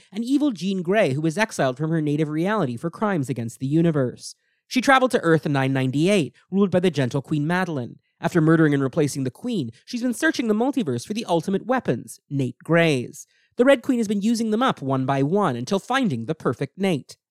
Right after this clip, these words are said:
our Nate. Claiming that she replaced the ghost of Madeline months earlier on Earth six sixteen, the Red Queen now controls Nate entirely and forces him to murder a prisoner. She states her intent to use him to commit large-scale genocide across the continent of Asia.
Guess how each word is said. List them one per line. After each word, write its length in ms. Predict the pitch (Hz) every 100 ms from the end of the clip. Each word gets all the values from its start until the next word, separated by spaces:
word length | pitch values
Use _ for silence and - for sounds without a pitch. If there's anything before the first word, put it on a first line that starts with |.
| _
our 220 | 285 247
Nate. 400 | 123 113 - - _ _ _ _ _
Claiming 240 | 277 294
that 120 | 240
she 120 | - 185
replaced 400 | 160 233 - -
the 80 |
ghost 260 | 160 156 -
of 80 | 143
Madeline 380 | 180 202 147 131
months 300 | 147 127 -
earlier 340 | 233 202 123
on 100 | 123
Earth 140 | 127
six 240 | - 127 -
sixteen, 560 | 131 - 226 208 123 - _
the 80 | 240
Red 200 | 269 269
Queen 220 | - 247
now 140 | 226 220
controls 480 | 226 208 254 269
Nate 220 | 185 123 -
entirely 680 | 165 202 202 196 131 104 - -
and 160 | 196
forces 320 | - 277 208 147
him 100 | 117
to 100 | 160
murder 320 | 143 117 117
a 60 | 113
prisoner. 540 | 175 170 156 123 - _ _ _
She 160 | -
states 260 | 254 262 240
her 100 | 196
intent 380 | 165 226 262 131
to 100 | 156
use 160 | 143
him 120 | 151 139
to 80 |
commit 260 | 151 165 156
large-scale 640 | 160 170 196 170 - 123
genocide 560 | 120 180 190 - 123 117
across 280 | 120 135 -
the 100 | -
continent 400 | - 117 117 120
of 100 | 113
Asia. 520 | 143 135 131 113 127